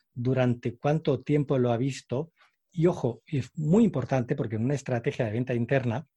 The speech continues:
muchas veces sabemos con quién estamos hablando, pero yo he detectado decisores de compra que no estaban en mi proceso, que yo no conocía, pero que sí que han abierto el contenido y se han revelado como que son los realmente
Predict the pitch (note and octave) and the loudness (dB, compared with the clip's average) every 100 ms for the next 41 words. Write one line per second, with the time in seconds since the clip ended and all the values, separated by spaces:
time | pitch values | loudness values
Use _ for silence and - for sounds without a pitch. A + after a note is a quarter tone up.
0 | _ - C#3 D#3+ E3 F3+ F3 D3 C#3+ C#3 | _ 0 2 2 2 0 2 4 4 4
1 | C3+ - _ - B2 A#2+ C#3+ - B2 A#2 | 0 -6 _ -2 0 2 2 2 2 2
2 | A2+ F3+ D#3+ G2 _ _ C#3 A#2+ A#2 D3+ | 2 2 0 -6 _ _ -2 0 2 4
3 | E3 E3+ - E3 D3 F3+ - B2 B2+ B2+ | 2 0 0 2 2 0 -2 2 2 0
4 | - D3+ D#3+ D#3+ D3 D#3+ D#3+ A#2+ E3 _ | 0 2 4 2 4 2 2 -2 -6 _
5 | - A#2+ C#3+ E3+ F3 C3+ A#2+ A2+ A2+ G#2 | -2 0 2 4 6 6 6 4 0 0
6 | D#3 D3+ A#2 D#3 _ - A#2 C3 D#3+ D#3 | 2 2 -2 -8 _ -4 0 2 4 4
7 | C#3+ - D#3+ C3+ E3 - A#2+ - A2+ D#3+ | 2 4 4 2 0 -2 -2 -2 -2 -2
8 | - C#3+ B2 C3+ D#3+ - A2 G2+ A#2+ G#2 | 4 4 6 6 4 2 -6 -4 -6 -6
9 | G#2+ G#2 G#2+ - - C3 C#3 C#3+ D#3 D#3 | -6 -6 -10 -8 -4 2 2 6 8 10
10 | D3+ C#3 E3+ - - _ _ C#3 B2+ G#2+ | 10 8 4 0 -14 _ _ 2 2 2
11 | A#2 C#3+ C#3+ C#3+ C3 C3 B2 C3 C3 C3+ | 0 4 6 6 4 4 6 4 4 2